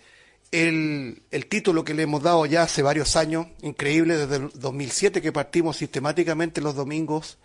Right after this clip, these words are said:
estudiando, ¿cuánto dije? Dos mil diecisiete, muy bien, dos mil diecisiete, eh, le dimos el título Desde el arrebatamiento a la segunda venida de Cristo, ¿ya? Porque nosotros debemos entender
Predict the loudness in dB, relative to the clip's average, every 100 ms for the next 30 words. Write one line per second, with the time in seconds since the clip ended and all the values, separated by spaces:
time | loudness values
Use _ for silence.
0 | _ -14 -8 -4 -4 -2 -4 -6 -14 _
1 | -8 -2 2 2 0 -4 -12 _ -4 0
2 | 0 0 2 2 0 -4 -2 2 2 0
3 | -14 -18 -18 -4 -2 0 0 0 0 2
4 | 4 4 4 0 -8 _ -2 0 0 -4
5 | -14 -20 -20 -20 -6 2 4 4 4 2
6 | 2 0 0 2 4 4 4 4 4 4
7 | 4 2 4 2 4 2 2 4 4 2
8 | -8 _ 6 6 6 4 2 2 2 -2
9 | -2 -4 -4 -6 -10 -14 -16 -20 -14 -6
10 | -6 -6 -10 -8 -6 -2 0 2 2 2
11 | 2 0 0 0 0 4 4